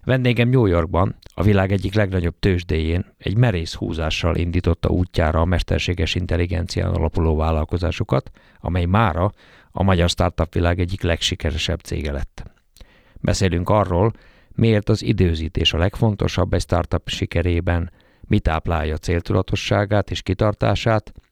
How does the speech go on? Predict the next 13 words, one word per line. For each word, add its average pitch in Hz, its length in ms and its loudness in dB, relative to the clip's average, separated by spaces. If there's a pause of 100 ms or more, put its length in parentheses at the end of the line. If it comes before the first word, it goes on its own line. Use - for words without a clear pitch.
(400)
miért 98 320 2
fontosabbak 95 640 0
az 110 100 0
emberi 85 320 0
kapcsolatok - 580 0
az 92 120 0
üzletnél 76 500 -4
is, 92 260 -2 (340)
meg 110 160 0
arról, 90 420 2 (600)
miért 104 400 2
áttörés 82 540 0
az, - 340 0